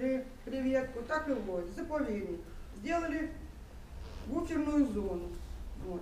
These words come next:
Нашим людям, те, что раньше ловили бычка, проехать нет.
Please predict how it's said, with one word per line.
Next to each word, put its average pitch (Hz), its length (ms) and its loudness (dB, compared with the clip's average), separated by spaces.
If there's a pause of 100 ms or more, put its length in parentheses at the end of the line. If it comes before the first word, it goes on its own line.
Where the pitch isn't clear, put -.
(140)
Нашим 339 440 6
людям, 220 460 4 (320)
те, 294 120 2
что 294 180 2
раньше 233 300 4
ловили 220 380 2
бычка, 208 360 -2 (520)
проехать 277 500 4
нет. 190 260 0